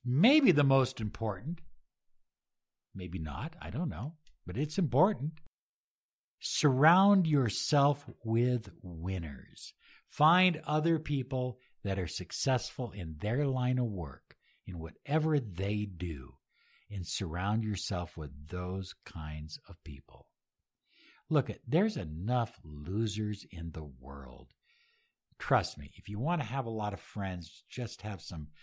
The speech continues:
some weed and alcohol, and you can have all the friends you want. But if you want real friends that you can learn from, that challenge you, surround yourself with winning people,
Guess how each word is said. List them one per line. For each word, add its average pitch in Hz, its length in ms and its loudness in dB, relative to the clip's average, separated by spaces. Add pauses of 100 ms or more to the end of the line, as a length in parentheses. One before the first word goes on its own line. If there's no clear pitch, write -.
(160)
some 90 260 -4
weed 107 360 -2
and 82 120 -8
alcohol, 80 640 -4
and 78 100 -8
you 92 100 -8
can 95 120 -6
have 85 160 -6
all 92 180 -4
the 95 80 -6
friends 85 400 -6
you 95 100 -8
want. 69 420 -10 (1160)
But 107 120 0
if 110 120 -2
you 180 140 4
want 120 340 2
real 143 640 2
friends 104 680 0 (300)
that 85 100 -8
you 117 160 -4
can 104 260 0
learn 117 300 4
from, 107 400 0
that 87 180 -8
challenge 110 600 0
you, 95 260 -2 (240)
surround 113 640 2
yourself 101 600 -2
with 82 180 -6
winning 120 720 -2 (300)
people, 92 560 -6